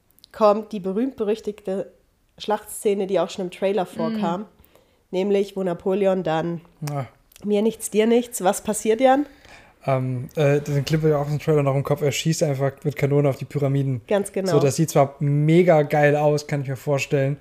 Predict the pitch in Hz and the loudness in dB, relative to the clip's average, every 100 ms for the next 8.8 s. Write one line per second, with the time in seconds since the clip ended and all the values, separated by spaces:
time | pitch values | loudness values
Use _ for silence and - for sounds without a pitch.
0 | - - _ _ 139 139 131 127 131 127 | -12 -20 _ _ -2 2 2 2 2 2
1 | 123 113 - _ _ _ _ - _ _ | 2 -2 -10 _ _ _ _ -20 _ _
2 | _ - - 135 143 127 - _ 180 143 | _ -20 -12 -4 -4 -4 -10 _ -20 -16
3 | 131 139 123 147 135 131 139 147 123 120 | -12 -10 -6 -6 -2 -2 -2 0 0 0
4 | 120 110 - 214 208 202 156 190 170 185 | -2 -8 -10 -4 0 2 6 6 6 6
5 | 175 156 165 165 160 160 143 180 165 202 | 6 6 6 4 4 4 6 8 8 6
6 | - 165 160 214 180 - 202 - - 196 | 2 6 6 6 0 -2 -8 -8 -10 -6
7 | 196 190 190 185 - - 190 180 180 185 | -4 -4 -6 -8 -12 -10 -8 -8 -10 -12
8 | 170 165 156 160 - 165 - 175 | -10 -10 -12 -14 -14 -16 -16 -20